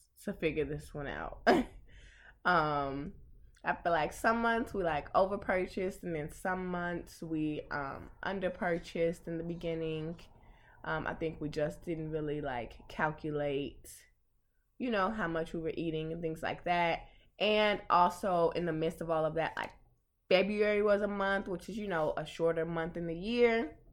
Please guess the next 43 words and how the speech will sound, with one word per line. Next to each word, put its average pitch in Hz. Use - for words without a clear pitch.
And, 170
you 196
know, 160
we 185
had 156
kind 160
of, 156
like, 127
we're 170
like, 147
"Oh, 480
okay, 494
like, 392
we 440
can 453
spend 349
this 415
amount 403
of 359
money 339
and 262
have 226
this 370
amount 330
of 311
food." 226
But 190
then 185
the 175
next 277
month, 226
it 226
was 220
like, 202
"Okay, 196
it's 185
the 165
twentieth 208
and 185
we 196
are 185
running 160
low." 202